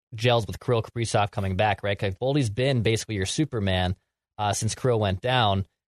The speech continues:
Does he resort back to kind of being, um,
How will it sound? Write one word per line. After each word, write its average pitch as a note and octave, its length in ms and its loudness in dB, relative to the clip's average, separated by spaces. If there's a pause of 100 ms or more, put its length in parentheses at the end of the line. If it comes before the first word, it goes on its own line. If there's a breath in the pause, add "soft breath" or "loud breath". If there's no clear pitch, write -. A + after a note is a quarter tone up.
Does A2+ 140 -4
he C3+ 180 2
resort B2 440 2
back A#2+ 320 2
to B2+ 100 0
kind B2 220 0
of G#2+ 60 0
being, A#2+ 260 2
um, A2 420 2